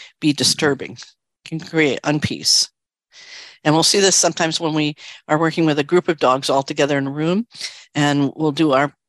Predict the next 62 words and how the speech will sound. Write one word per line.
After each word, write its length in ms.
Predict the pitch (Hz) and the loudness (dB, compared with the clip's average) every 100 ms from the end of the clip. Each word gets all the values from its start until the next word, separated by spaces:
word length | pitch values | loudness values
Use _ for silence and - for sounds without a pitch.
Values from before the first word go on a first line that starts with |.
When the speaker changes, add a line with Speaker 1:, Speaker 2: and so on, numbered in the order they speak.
| - | -2
Speaker 1:
our 100 | 151 | 2
methods 480 | 156 143 156 135 - | 2 0 0 0 -2
to 100 | 143 | 0
get 220 | 151 - | 0 0
peaceful. 380 | 151 143 - 147 | -2 -2 -2 -2
We 100 | 143 | 0
get 200 | 151 135 | 0 2
very 160 | 151 | -2
peaceful, 560 | 143 - 151 - 147 151 - - - | -2 -6 -4 0 0 0 -6 -20 -4
and 220 | 143 131 | -2 2
all 260 | - 185 214 | 4 4 4
of 60 | |
them 100 | 196 | 4
will 80 | 190 | 2
drop, 340 | 160 165 147 165 | 2 2 2 0
except 280 | - - | -2 0
maybe 180 | 196 208 | -2 -4
one 180 | 208 220 | 0 0
of 60 | 208 | 0
them's 220 | 160 151 | -2 -2
not 160 | 170 170 | -2 -2
quite 200 | - 196 | -2 -2
ready, 300 | 170 165 160 | 0 0 0
and 120 | 156 | 0
they'll 140 | 156 170 | 0 0
be, 260 | 190 196 170 - - | 2 0 -2 -10 2
"Oh," 680 | 403 494 453 403 381 330 285 | 6 6 6 2 0 -2 -4
the 140 | 269 220 | -4 -2
little 180 | 214 208 | 0 2
whiny, 360 | 185 185 185 | 4 4 4
they'll 120 | 175 170 | 4 2
be, 120 | - | 0
like, 240 | 180 170 | -2 2
they'll, 200 | 180 160 | 2 2
they'll 180 | - 170 | 2 2
actually 300 | 156 156 185 | 4 0 -2
get 200 | 156 - | -4 -4
more 240 | 160 226 233 | -2 2 2
activated 580 | 196 - 170 160 156 143 | 2 -2 0 0 0 -4
at 60 | |
first, 440 | - 151 135 - - - - - - | -2 0 2 -2 -6 -16 -20 -10 0
but 200 | 156 - | 0 2
then 360 | 180 180 170 - | 2 2 0 -2
we, 300 | 147 170 160 | -2 0 0
we 180 | 143 170 | 0 0
back 300 | 160 156 170 | 0 0 0
off 220 | 160 156 | 0 2
our, 260 | 143 135 - | 0 0 -2
our 140 | 147 | -6
intensity, 640 | 160 160 185 175 170 180 170 | -4 -2 0 0 0 0 0
and 180 | 147 160 | 0 -2
then 160 | 156 | 0
they 100 | 147 | -2
come 260 | 147 156 151 | -2 -4 -2
down, 240 | 151 147 | 0 0
and 120 | 139 | 0
then 140 | 135 127 | -2 -4
pretty 220 | - 135 | -6 -6
soon 200 | - 139 | -2 0
they're 180 | 123 120 | 0 -2
all 300 | - 151 135 | 2 2 2
down. 380 | 127 123 113 | 0 0 0